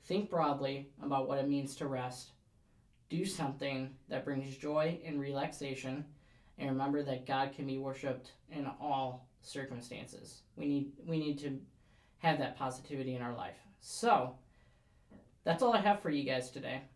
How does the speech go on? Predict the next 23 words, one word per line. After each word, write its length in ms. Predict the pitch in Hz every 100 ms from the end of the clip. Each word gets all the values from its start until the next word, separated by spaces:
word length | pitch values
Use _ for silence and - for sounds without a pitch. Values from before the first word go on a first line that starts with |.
| - 165
Um, 320 | 135 131 135 -
pretty 180 | 196
short, 400 | 208 127 - - -
but 120 | - 147
I 120 | 139
just 280 | 143 139 151
wanted 300 | 143 139 139
to 440 | 151 147 143 135 - - - - - - - - - - _ _ _ _ 175
be 180 | 165 185
able 180 | 175 151
to 60 |
say 220 | 139 143 143
something 600 | 139 139 139 139 139 139 - - - - - - -
to 100 | 208
you 60 | 208
guys 280 | 170 165 160
and 160 | 135
have 200 | 135 151
you 60 | 143
guys 180 | 135 131
hear 140 | 139
my 140 | 131 127
voice. 440 | 139 135 - -